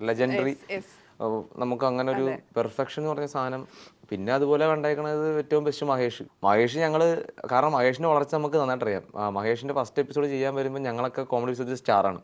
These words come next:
Speaker 2: ഉം.
Speaker 1: അപ്പൊ മഹേഷിന്റെ ആ വീഡിയോസ് ഒന്നും കോമഡി വിശ്വത്തിൽ റീച്ച് ആയിട്ടില്ല.
Speaker 2: ഉം.
Speaker 1: അന്ന് കാണുന്ന മഹേഷ് അല്ല ഇപ്പൊ കാണുന്നത്.
Speaker 2: അതെ.
Speaker 1: അപ്പൊ അവന്റെ റൂട്ട്, അവനോട് വന്നാ സത്യം പറഞ്ഞാ നമുക്ക് ഭ്രാന്താവും. ചിലപ്പോ
Speaker 2: ഉം.
Speaker 1: നമുക്ക് ഈ പണി നിർത്തി പോണെന്നൊക്കെ തോന്നും.
Speaker 2: ആ.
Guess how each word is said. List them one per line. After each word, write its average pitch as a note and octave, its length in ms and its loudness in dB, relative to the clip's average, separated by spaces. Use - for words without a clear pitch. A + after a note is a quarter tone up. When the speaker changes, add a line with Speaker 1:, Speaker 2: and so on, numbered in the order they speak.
Speaker 2:
ഉം. F#3+ 340 -14
Speaker 1:
അപ്പൊ A2 120 -4
മഹേഷിന്റെ B2+ 460 0
ആ D3 80 2
വീഡിയോസ് C#3 320 -2
ഒന്നും D3 160 -4
കോമഡി C3+ 220 -2
വിശ്വത്തിൽ C#3 240 -4
റീച്ച് C3 220 -2
ആയിട്ടില്ല. B2+ 320 -2
Speaker 2:
ഉം. G2+ 220 -16
Speaker 1:
അന്ന് F#2 320 -4
കാണുന്ന D3+ 220 4
മഹേഷ് D3+ 380 4
അല്ല C#3 180 -2
ഇപ്പൊ C3 220 0
കാണുന്നത്. A2 340 -2
Speaker 2:
അതെ. F3 240 -16
Speaker 1:
അപ്പൊ G2 320 -4
അവന്റെ B2+ 480 0
റൂട്ട്, D3 640 0
അവനോട് C#3 240 4
വന്നാ F3+ 120 4
സത്യം F3+ 180 2
പറഞ്ഞാ F#3 160 8
നമുക്ക് D#3+ 300 2
ഭ്രാന്താവും. C#3+ 520 4
ചിലപ്പോ A#2+ 260 4
Speaker 2:
ഉം. D3+ 60 2
Speaker 1:
നമുക്ക് D3+ 140 -2
ഈ E3 40 0
പണി D#3 200 2
നിർത്തി D3+ 200 0
പോണെന്നൊക്കെ D3 360 2
തോന്നും. A2+ 340 -2
Speaker 2:
ആ. C#4+ 280 -2